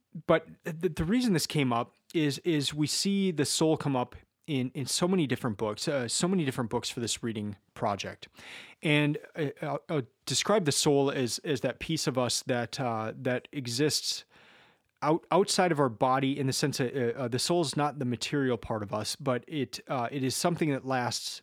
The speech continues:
beyond us. Uh, so past death, there, there is a soul, there, there is a part of you that, that extends past that. I know, I know there's a, a, the conception of, of a spirit that's separate than that as well.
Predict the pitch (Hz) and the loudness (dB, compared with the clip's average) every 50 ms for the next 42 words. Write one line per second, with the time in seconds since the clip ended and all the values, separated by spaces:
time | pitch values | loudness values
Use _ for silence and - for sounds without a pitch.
0 | - 170 123 127 117 110 107 107 98 92 92 - - - - - - - - - | -10 -6 -4 -2 -2 -2 -2 -4 -4 -8 -10 -8 -8 -6 -8 -8 -10 -16 -20 -20
1 | - - - - - 110 107 - - - - - 123 117 113 - _ _ - - | -20 -14 -6 -4 -2 -2 -2 -2 -2 -2 0 2 2 0 0 -4 _ _ -6 0
2 | 147 147 143 127 - - - - - 143 127 127 117 110 104 - - - - 151 | 2 2 2 2 2 -2 -6 -10 -8 -4 -2 -2 -2 -2 -4 -6 -12 -14 -12 -6
3 | 120 123 117 110 110 110 101 - _ _ - 135 123 120 113 110 104 - 107 98 | -4 -2 -2 -2 -2 -4 -6 -8 _ _ -12 -6 -4 -4 -4 -4 -4 -4 -6 -4
4 | - - - 143 131 127 127 113 117 110 110 113 117 123 117 110 104 113 107 101 | -4 -2 -2 0 0 0 0 0 -2 -2 -2 -4 -4 -6 -6 -6 -6 -8 -10 -8
5 | - - 135 127 117 104 113 113 110 101 104 104 - - - 127 107 104 107 - | -4 -2 -2 -2 -2 -2 -4 -4 -4 -4 -6 -6 -8 -8 -8 -8 -6 -6 -8 -10
6 | _ _ _ - - - - - - _ _ 147 123 - - - 147 135 123 120 | _ _ _ -20 -20 -20 -20 -20 -20 _ _ -4 -4 -2 -2 0 2 2 2 0
7 | 113 - - - _ - - 123 117 107 - - - 127 107 98 95 - _ - | -2 -6 -8 -10 _ -8 -4 -2 -2 -2 -4 -4 -4 -4 -4 -4 -6 -8 _ -20
8 | - - - _ - 127 120 120 - - 127 127 127 127 120 110 117 117 110 110 | -20 -20 -14 _ -6 -4 -4 -4 -2 -2 -2 0 0 0 0 0 0 -2 -2 -4
9 | - _ _ _ - 120 113 110 _ _ _ _ _ _ 190 190 - _ _ _ | -6 _ _ _ -10 -10 -10 -12 _ _ _ _ _ _ -20 -20 -20 _ _ _
10 | _ _ - 185 175 151 131 120 113 - - 139 123 - 147 135 - - 127 113 | _ _ -20 -16 -10 -6 -6 -6 -6 -6 -6 -6 0 2 2 2 2 0 -2 -2
11 | 107 117 - 131 107 110 - - - 180 170 165 165 165 - - 127 - - - | -4 -4 -6 -6 -4 -2 -2 -2 2 2 4 4 4 4 2 0 -2 0 0 2
12 | 156 139 - 151 131 - - 123 113 117 113 113 117 - 127 113 110 120 120 120 | 2 2 2 0 -2 -2 -2 -4 -2 -2 -2 -4 -4 -4 -6 -6 -4 -2 0 0
13 | 117 113 107 | 0 -2 -4